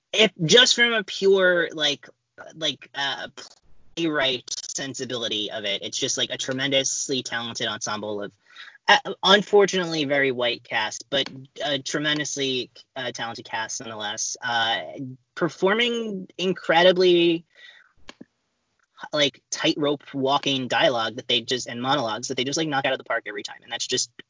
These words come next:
endlessly, uh, satisfying for me. And, and, uh,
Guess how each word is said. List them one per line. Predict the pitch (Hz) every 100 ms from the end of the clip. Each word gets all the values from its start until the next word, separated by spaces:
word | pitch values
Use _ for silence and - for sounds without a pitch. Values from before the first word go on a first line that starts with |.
| -
endlessly, | 120 117 - 113 107 98 - -
uh, | 104 107 -
satisfying | - 98 - 117 -
for | -
me. | 98 147 -
And, | 95 113 - - - - - _ _ _
and, | 135 127
uh, | 127